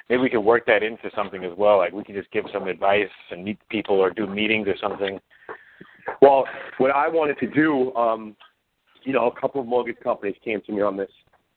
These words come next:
Speaker 2: Um, they want to do, like, a town hall meeting type deal for people affected by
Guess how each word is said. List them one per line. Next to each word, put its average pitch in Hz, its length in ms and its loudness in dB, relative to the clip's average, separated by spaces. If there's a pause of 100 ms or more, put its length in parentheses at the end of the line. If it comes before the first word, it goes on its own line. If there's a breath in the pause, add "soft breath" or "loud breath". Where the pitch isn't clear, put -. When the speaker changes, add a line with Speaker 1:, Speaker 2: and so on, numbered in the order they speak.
(140)
Speaker 2:
Um, 98 460 4
they 113 220 2
want 113 260 4
to - 40 -16
do, 117 120 -2
like, 107 180 2
a 101 60 -8 (120)
town 113 260 2
hall 113 240 2
meeting 110 300 -2
type 120 340 4
deal 131 240 -2 (480)
for 113 80 -6
people 110 340 2
affected 107 380 4
by 104 140 2